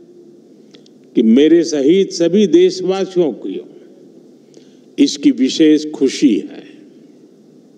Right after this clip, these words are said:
मैं इस अवसर पर पूरी दुनिया से आए सभी dignitaries और अतिथियों का स्वागत करता हूं।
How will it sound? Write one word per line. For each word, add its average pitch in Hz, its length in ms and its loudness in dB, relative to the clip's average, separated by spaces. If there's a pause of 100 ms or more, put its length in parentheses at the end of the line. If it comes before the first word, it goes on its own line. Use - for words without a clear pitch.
(800)
मैं 131 220 2
इस 156 160 0
अवसर 160 360 0
पर 190 500 -6 (1600)
पूरी 180 300 4
दुनिया 165 600 0
से 175 160 -4
आए 123 640 -4 (1500)
सभी 175 540 2
dignitaries 165 1120 0 (1160)
और 143 220 0
अतिथियों 165 720 0
का 98 440 -10 (1000)
स्वागत 135 540 0
करता 107 320 -4
हूं। 98 320 -12